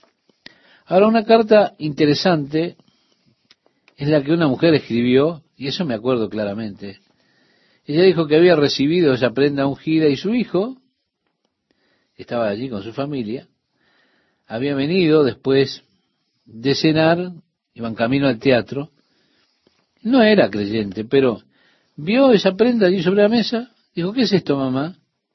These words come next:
Y ella respondió, "Es una prenda ungida." Y él como que se burló.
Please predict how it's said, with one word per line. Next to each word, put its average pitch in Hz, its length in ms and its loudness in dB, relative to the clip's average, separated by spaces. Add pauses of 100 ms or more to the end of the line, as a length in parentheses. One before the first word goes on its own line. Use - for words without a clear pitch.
(720)
Y 254 100 -4
ella 294 140 2
respondió, 156 400 2
"Es 240 60 0
una 262 180 0
prenda 139 320 0
ungida." 107 560 -4 (880)
Y 247 120 0
él 302 80 0
como 226 180 2
que 127 80 2
se 120 120 0
burló. 113 560 0